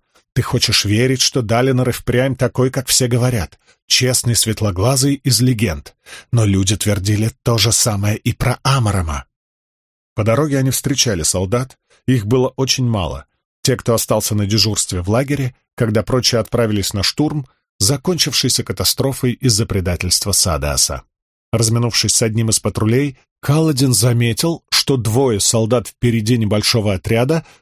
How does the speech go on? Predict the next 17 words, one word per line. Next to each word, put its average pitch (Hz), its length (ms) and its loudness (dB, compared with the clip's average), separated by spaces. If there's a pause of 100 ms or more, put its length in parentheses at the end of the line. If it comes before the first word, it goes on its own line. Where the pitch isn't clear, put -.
подняли 139 480 2
перед 117 240 -2
собой 110 360 2
руки, 127 360 0
скрестив - 560 -2
запястья. 123 720 -2 (480)
Откуда 101 400 -2
они 98 140 2
узнали 110 420 0
о 90 80 0
старом 92 320 -2
салюте 87 480 -2
четвертого 95 680 -2
моста? 113 480 -2 (240)
И 98 80 -2
так 92 320 -4
быстро. 101 540 -2